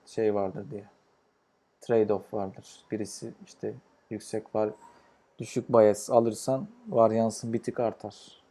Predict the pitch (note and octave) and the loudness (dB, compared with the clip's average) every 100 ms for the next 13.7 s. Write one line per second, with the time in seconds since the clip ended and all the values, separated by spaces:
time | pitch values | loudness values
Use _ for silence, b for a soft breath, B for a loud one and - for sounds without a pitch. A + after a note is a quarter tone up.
0 | _ - G#2+ G#2+ B2 - A#2+ A2 G#2+ G#2+ | _ -8 -8 -8 -12 -16 -10 -4 -4 -4
1 | G#2 A2+ A2 G#2 A#2+ A#2+ C3 _ _ _ | -6 -6 -6 -8 -12 -12 -14 _ _ _
2 | _ _ _ - G#2 A2+ G#2+ - A#2 B2 | _ _ _ -14 -6 -4 -4 -8 -14 -16
3 | _ _ _ - A2+ A2+ G#2+ A2 G#2 A2 | _ _ _ -10 -4 -4 -4 -8 -8 -14
4 | G2 A2 G2+ A2+ _ _ - A2 G#2 - | -12 -12 -12 -16 _ _ 0 0 0 -8
5 | G#2+ - A2+ A2+ A2 G#2+ - E3 - C3+ | -14 -12 -12 -8 -4 -6 -6 -14 0 6
6 | C#3 B2+ - A2 - C#3 A#2+ B2+ B2 A2+ | 8 8 4 -4 -4 -4 -2 0 -2 -2
7 | G#2 G#2 D3+ _ _ _ _ _ - _ | -4 -6 -8 _ _ _ _ _ -20 _
8 | _ _ _ _ _ _ _ _ _ _ | _ _ _ _ _ _ _ _ _ _
9 | _ _ _ B B B _ F3 A2+ A2 | _ _ _ B B B _ -8 -4 -2
10 | G#2+ G#2+ G#2+ G#2+ G#2 b b _ - B2+ | -2 -4 -6 -8 -10 b b _ -18 -6
11 | C3 B2 A#2 A#2+ - A#2 A#2 A#2 A#2+ C#3 | 0 2 0 -6 -4 -4 0 -2 -2 -6
12 | C#3 D3+ D3 C3+ C#3 - C#3 B2 G#2 G2 | -4 0 0 0 -2 0 0 0 -2 -8
13 | F3 - B2+ A#2+ C#3 C3 | -12 -8 -4 2 4 2